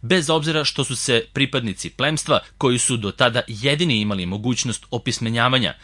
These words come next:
time oštro protivili. Hagul,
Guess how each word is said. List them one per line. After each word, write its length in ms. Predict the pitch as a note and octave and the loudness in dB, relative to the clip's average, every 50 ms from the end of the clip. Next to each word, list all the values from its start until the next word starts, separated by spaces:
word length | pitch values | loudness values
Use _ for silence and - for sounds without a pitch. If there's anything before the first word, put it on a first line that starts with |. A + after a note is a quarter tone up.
| - - | -20 -4
time 280 | - F#3+ F3+ F3 E3 E3 - - | 0 2 2 2 2 -2 0 0
oštro 380 | - - G3+ - - - C3 B2+ | 2 2 2 0 0 -2 -2 0
protivili. 600 | - D3 C#3 - - A#2 F2+ G2 F#2+ D#2+ - - _ - - _ _ - - - | 0 0 0 0 0 0 0 -2 -4 -6 -8 -12 _ -20 -20 _ _ -20 -14 -6
Hagul, 460 | - - D3+ C3+ B2 B2+ C3+ A2 - | 2 6 6 6 6 4 2 0 -2